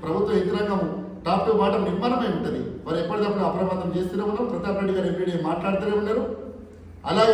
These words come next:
రాష్ట్ర ప్రభుత్వం దృష్టికి తీసుకెళ్తున్నారు. కన్సల్టింగ్ మినిస్టర్ అయినటువంటి ఉత్తమ్ కుమార్ రెడ్డి గారి దృష్టికి తీసుకెళ్తున్నారు. చీఫ్ ఇంజనీర్ గారితో మాట్లాడుతూ ఉన్నారు. అట్లా చేయడం వల్లనే ఇలా తెలంగాణ రాష్ట్రంలో అత్యంత ప్యాడీని పండించినటువంటి ప్రాంతంగా ఇలా మన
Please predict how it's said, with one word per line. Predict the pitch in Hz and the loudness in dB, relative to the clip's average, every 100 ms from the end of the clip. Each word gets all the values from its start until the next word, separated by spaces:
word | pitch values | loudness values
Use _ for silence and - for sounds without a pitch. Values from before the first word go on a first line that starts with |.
| 220 | 6
రాష్ట్ర | 190 226 214 | 4 2 2
ప్రభుత్వం | 202 190 175 | 0 2 0
దృష్టికి | - - 170 | -2 -2 -2
తీసుకెళ్తున్నారు. | - 220 196 - 220 | -2 -2 -2 0 0
కన్సల్టింగ్ | 185 185 190 202 196 | -2 -2 -2 0 2
మినిస్టర్ | 190 190 190 | 0 2 0
అయినటువంటి | 185 175 170 | 0 -2 -4
ఉత్తమ్ | 160 196 | -4 -2
కుమార్ | 196 196 | -2 0
రెడ్డి | 190 | 2
గారి | 190 | 2
దృష్టికి | 190 - 202 | 0 -4 -4
తీసుకెళ్తున్నారు. | 196 220 208 202 240 - - - - - - | -4 -4 -4 -2 -2 -2 -6 -10 -16 -16 -6
చీఫ్ | 190 214 | 0 0
ఇంజనీర్ | 214 214 | 2 2
గారితో | 214 196 180 - | 2 2 0 0
మాట్లాడుతూ | - 214 202 | 0 0 0
ఉన్నారు. | 214 214 247 226 220 - - - - | 0 0 0 -2 -6 -10 -14 -14 -12
అట్లా | - - | -10 -4
చేయడం | 170 - 165 240 247 | -4 -2 2 4 4
వల్లనే | 233 220 202 185 - - - - 151 160 | 2 0 0 -2 -2 -8 -10 -12 -2 0
ఇలా | 165 147 - - - - - - | 2 0 -2 -6 -12 -16 -20 -12
తెలంగాణ | 151 190 190 185 165 | -4 0 2 2 0
రాష్ట్రంలో | - 170 165 | 0 -2 0
అత్యంత | 151 - 180 165 - - - - - 147 | -2 -2 -4 -4 -6 -8 -12 -16 -12 -4
ప్యాడీని | 165 185 190 | 0 2 2
పండించినటువంటి | 170 160 165 156 151 151 | 0 -2 -2 -4 -4 -6
ప్రాంతంగా | 151 - 151 170 170 208 - - - - | -6 -6 -4 -4 -2 -2 -4 -8 -14 -12
ఇలా | 135 | -8
మన | 143 | -6